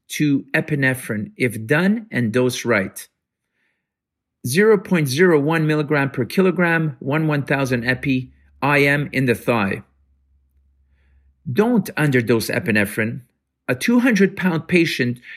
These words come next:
should not be getting point three milligrams of epinephrine I M. One word on I V administration.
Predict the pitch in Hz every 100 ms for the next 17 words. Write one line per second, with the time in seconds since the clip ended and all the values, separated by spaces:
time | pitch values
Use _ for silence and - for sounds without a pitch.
0 | - - 151 175 214 185 170 165 160 147
1 | 139 - 175 170 - 165 160 147 151 135
2 | 139 131 127 - - - 113 135 131 127
3 | 127 127 113 - 123 110 98 92 - _
4 | _ _ _ _ _ _ _ - - -
5 | 196 285 254 240 240 - 143 139 147 165
6 | 165 175 151 135 139 127 - 123 113 -
7 | 98